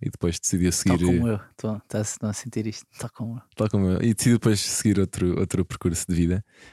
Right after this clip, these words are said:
Speaker 1: E basicamente ele, acho que ficou ou ganhou alguma popularidade por ser uma das caras conhecidas da Comedy Central, que é um dos principais canais americanos muito ligados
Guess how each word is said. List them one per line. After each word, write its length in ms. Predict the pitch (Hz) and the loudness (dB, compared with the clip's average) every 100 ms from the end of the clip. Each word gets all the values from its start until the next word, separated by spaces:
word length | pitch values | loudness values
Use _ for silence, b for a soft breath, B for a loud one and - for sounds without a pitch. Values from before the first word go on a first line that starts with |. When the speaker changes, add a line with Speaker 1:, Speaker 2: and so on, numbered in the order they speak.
| b _ | b _
Speaker 1:
E 100 | 143 | 4
basicamente 720 | 147 160 165 165 147 127 - | 4 4 4 4 4 2 0
ele, 320 | - 135 135 - _ _ _ - | 2 4 4 0 _ _ _ -4
acho 180 | 113 - | -2 0
que 60 | |
ficou 400 | 151 - 156 147 | -2 4 4 6
ou 100 | 127 | 6
ganhou 280 | 117 123 135 | 4 4 4
alguma 220 | 131 131 | 4 2
popularidade 680 | 120 123 123 117 113 104 - | 2 2 4 4 6 2 0
por 140 | - 113 | -4 -2
ser 340 | - 117 110 | 0 2 4
uma 160 | 104 107 | 4 2
das 120 | 101 | 0
caras 240 | - 107 101 | 0 0 0
conhecidas 440 | 101 95 98 95 | -4 -2 0 2
da 60 | 95 | 0
Comedy 320 | - 98 92 | 0 0 0
Central, 460 | - 87 - 92 98 | 0 -4 -2 -6 -6
que 120 | - | -2
é 220 | 87 85 87 | 0 2 0
um 260 | 85 87 | -2 -4
dos 120 | 90 92 | -2 -2
principais 600 | - 113 110 95 90 - _ | -2 -2 -2 0 0 -2 _
canais 500 | 92 87 85 - - | -2 0 0 -4 -4
americanos 480 | 95 95 - 90 85 | 0 0 0 0 0
muito 280 | 92 92 98 | 0 0 0
ligados 460 | 90 85 82 - | 0 0 -2 -10